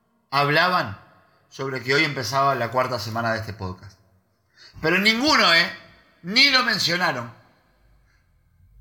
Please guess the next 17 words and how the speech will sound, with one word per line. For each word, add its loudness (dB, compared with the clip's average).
Nadie 6
dijo, 2
"Ah, 4
empieza", -6
no, -12
nada, 2
ni 0
al 4
pasar, 0
ni 0
en 6
la 4
tanda, 4
ni -2
nada, 2
¿eh? -8
Digo, -2